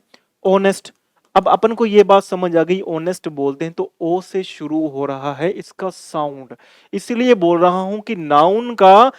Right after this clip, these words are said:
या गिवन वर्ड का, ये ऑनेस्ट तो एडजेक्टिव है, हमें गिवन वर्ड का साउंड पकड़ना है,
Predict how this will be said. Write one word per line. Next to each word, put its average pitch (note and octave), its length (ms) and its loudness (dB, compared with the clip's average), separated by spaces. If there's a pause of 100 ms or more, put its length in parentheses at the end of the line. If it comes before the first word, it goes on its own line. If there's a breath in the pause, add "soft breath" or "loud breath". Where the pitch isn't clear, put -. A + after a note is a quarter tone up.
(180 soft breath)
या F#3+ 180 2
गिवन G#3+ 380 2
वर्ड F3 300 6
का, D3+ 120 4
ये D#3+ 140 2
ऑनेस्ट F#3+ 440 -2
तो A#3 120 2
एडजेक्टिव F#3+ 580 0
है, G3+ 120 2 (400 loud breath)
हमें G3+ 280 2
गिवन G#3 300 0
वर्ड F#3 320 6
का A3 160 2
साउंड G3 520 -6
पकड़ना D3 500 -6
है, F#3 220 -4